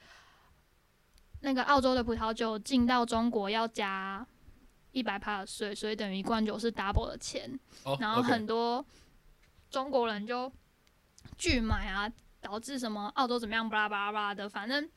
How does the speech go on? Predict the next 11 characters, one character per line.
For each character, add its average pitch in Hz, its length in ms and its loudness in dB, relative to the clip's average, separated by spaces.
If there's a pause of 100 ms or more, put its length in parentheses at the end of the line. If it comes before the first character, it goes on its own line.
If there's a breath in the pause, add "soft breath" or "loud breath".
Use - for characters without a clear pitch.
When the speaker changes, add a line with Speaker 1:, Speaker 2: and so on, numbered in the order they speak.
(1200 soft breath)
Speaker 1:
因 392 340 0
为 320 320 4
我 - 120 0
觉 240 120 -2
得 233 240 2
澳 302 120 4
洲 254 160 4
长 226 200 -2
期 214 160 -2
依 214 180 -4
赖， 214 260 -4